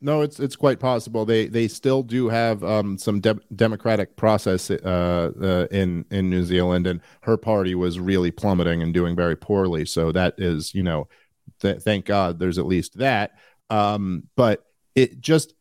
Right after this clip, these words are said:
I, I, I don't really know what more to say. When you watch these videos, it's like, uh, you're, you're truly looking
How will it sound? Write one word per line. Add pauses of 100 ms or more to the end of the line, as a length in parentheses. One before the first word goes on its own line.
(300)
I,
I,
I
don't
really
know
what
more
to
say.
When
you
watch
these
videos,
it's
like, (220)
uh,
you're,
you're
truly
looking